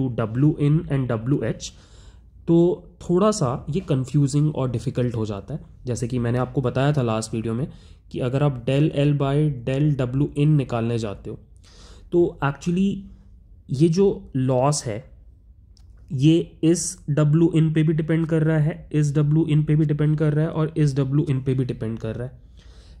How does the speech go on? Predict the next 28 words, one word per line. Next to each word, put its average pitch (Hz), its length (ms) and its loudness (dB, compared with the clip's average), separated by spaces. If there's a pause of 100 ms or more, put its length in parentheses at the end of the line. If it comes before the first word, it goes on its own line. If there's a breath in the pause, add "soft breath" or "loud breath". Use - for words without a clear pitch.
(140)
And 147 180 2
इसकी 175 280 2
वजह 147 280 4
से 139 300 -6 (560 soft breath)
ये 143 140 2
जो 160 80 2
पूरा 156 300 4
फॉर्मूला 147 500 2
बन 139 180 2
जाता 123 300 -2
है, 131 60 -2
वो 143 100 2
कुछ 143 220 -4
ऐसा 113 240 -4
दिखाई 117 300 -4
देता 107 240 -6
है, - 180 -10 (520)
del 139 400 0 (120)
L 147 260 2
by 131 260 -2 (380)
del 127 600 -4
Y 110 120 -2 (120)
hat, 147 160 -6 (1300 soft breath)
del 156 280 2 (200)
Y 120 140 0 (120)
hat 139 280 -2
by 131 240 -2 (400)
del 123 260 -2